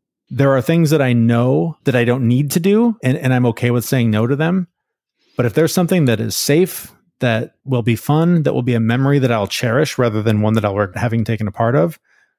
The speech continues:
uh, I'm saying yes every time, because I don't want at the end of my life to be going, "Oh man, I wish I'd done that one experience."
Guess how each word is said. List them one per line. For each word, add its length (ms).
uh, 640
I'm 160
saying 240
yes 200
every 200
time, 260
because 320
I 120
don't 260
want 460
at 140
the 60
end 120
of 80
my 100
life 260
to 80
be 120
going, 300
"Oh 340
man, 180
I 140
wish 220
I'd 120
done 140
that 160
one 160
experience." 600